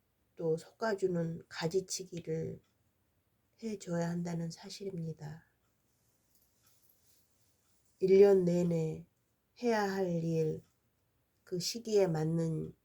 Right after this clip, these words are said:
일들이 놓여 있는 것입니다. 이러한 과정을 통하여 이것도 하나의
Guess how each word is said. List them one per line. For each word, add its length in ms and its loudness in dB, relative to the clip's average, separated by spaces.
일들이 800 -4
놓여 300 2
있는 280 -2
것입니다. 840 -12
이러한 320 4
과정을 500 0
통하여 680 -4
이것도 400 0
하나의 760 0